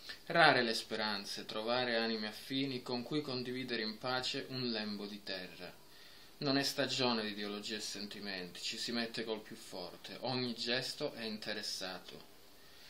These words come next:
E le isole rimaste non bastano per tutti,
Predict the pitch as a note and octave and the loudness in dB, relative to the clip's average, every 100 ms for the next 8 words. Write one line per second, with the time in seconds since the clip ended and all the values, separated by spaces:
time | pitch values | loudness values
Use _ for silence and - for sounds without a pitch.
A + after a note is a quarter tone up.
0 | - - C3+ C3+ C3+ D3 - C3+ B2 B2 | -18 -4 0 6 8 8 6 6 6 6
1 | B2 A2+ - A2+ B2+ C#3 B2 G2+ - G#2 | 4 2 0 -2 0 4 4 2 -2 -6
2 | G2+ G2 G#2 - G2+ F#2+ - | -8 -8 -10 -8 -8 -8 -12